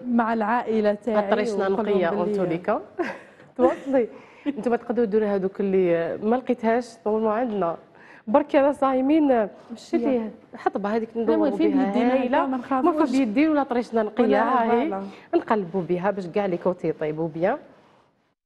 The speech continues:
Speaker 2: الأولاد دايمًا هكا، سورتو
Speaker 1: أنا
Speaker 2: مسكينة
Speaker 1: عندي في
Speaker 2: قعدت
Speaker 1: الدار وعلى بالك ندير هكا بالتوخشة ون-، وندور.
Speaker 2: والفنا.
Speaker 1: وي.
Speaker 2: والفنا هي لهنايا نعزو نجبدوها طريشنا.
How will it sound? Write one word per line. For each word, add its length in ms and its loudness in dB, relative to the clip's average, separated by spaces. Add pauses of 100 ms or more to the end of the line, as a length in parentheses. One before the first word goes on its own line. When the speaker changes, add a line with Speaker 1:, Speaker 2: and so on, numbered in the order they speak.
(280)
Speaker 2:
الأولاد 320 4
دايمًا 340 0
هكا، 200 -4
سورتو 300 0
Speaker 1:
أنا 120 0
Speaker 2:
مسكينة 180 2
Speaker 1:
عندي 140 0
في 60 4
Speaker 2:
قعدت 140 2
Speaker 1:
الدار 560 0
وعلى 460 2
بالك 260 -2
ندير 300 -2
هكا 140 -8
بالتوخشة 480 -10
ون-، 240 -4
وندور. 380 -2
Speaker 2:
والفنا. 440 0 (300)
Speaker 1:
وي. 160 2
Speaker 2:
والفنا 460 2
هي 220 4
لهنايا 480 2
نعزو 420 0
نجبدوها 480 2
طريشنا. 520 -4